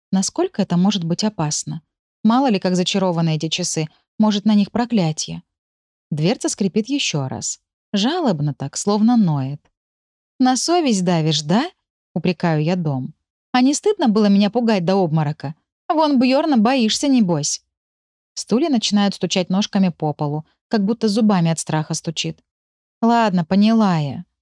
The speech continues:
Он большой и страшный, я бы тоже его боялась», тяжело вздыхаю.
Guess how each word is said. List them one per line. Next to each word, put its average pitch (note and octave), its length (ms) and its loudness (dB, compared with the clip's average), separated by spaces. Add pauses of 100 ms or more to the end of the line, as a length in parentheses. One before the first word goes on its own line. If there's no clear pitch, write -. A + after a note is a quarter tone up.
(300)
Он A3 160 4
большой A3+ 380 2
и - 20 0
страшный, E3+ 500 -2
я G#3 100 2
бы A#3 100 2
тоже A3 260 0
его E3+ 140 0
боялась», D3 600 -4 (280)
тяжело D#3+ 320 -2
вздыхаю. D3+ 580 -6